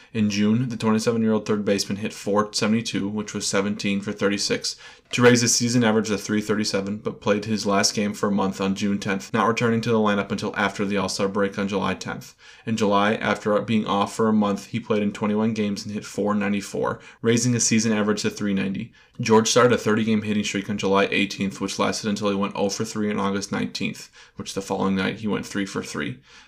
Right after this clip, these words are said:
During these thirty games, Brett hit four sixty-seven.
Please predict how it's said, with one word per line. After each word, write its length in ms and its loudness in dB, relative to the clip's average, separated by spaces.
During 260 6
these 200 6
thirty 260 4
games, 440 0
Brett 220 2
hit 220 -2
four 240 2
sixty-seven. 720 -4